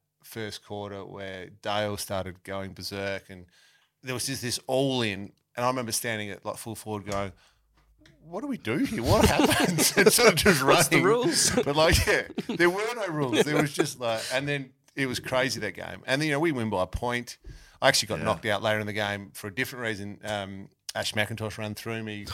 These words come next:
Speaker 1: um, kind of, it was just, it was no rules that game. Um, so that was, that was intense. I landed in an intense, like, "We hate them,
Speaker 3: Yeah.
Speaker 1: we need to beat 'em" kind of thing. And then it, I think it, it probably mellowed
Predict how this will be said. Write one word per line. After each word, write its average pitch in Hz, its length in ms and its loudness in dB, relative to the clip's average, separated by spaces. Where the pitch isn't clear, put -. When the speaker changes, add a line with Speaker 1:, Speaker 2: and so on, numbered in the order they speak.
Speaker 1:
um, 98 220 -12
kind 101 220 -8
of, 92 200 -14
it 127 100 4
was 127 160 0
just, 147 240 0
it 127 140 0
was 110 160 -2
no 123 160 2
rules 101 320 -4
that 85 160 -12
game. 90 300 -14
Um, 98 320 -8
so 127 240 4
that 139 300 8
was, 131 280 2
that 135 200 4
was 117 240 -2
intense. - 800 -6
I 107 140 2
landed 110 420 -2
in 98 80 -10
an 98 100 -10
intense, 98 560 -10
like, 92 240 -8
"We 107 240 -2
hate 92 280 -6
them, 87 380 -14
Speaker 3:
Yeah. 80 280 -10
Speaker 1:
we 101 100 -4
need 101 140 -4
to 90 80 -14
beat 90 200 -8
'em" 85 140 -20
kind 90 160 -14
of 90 80 -14
thing. 190 240 -8
And 208 120 6
then 262 100 6
it, 214 140 0
I 170 80 4
think 196 220 4
it, 180 220 0
it - 400 -10
probably 165 480 6
mellowed 127 580 4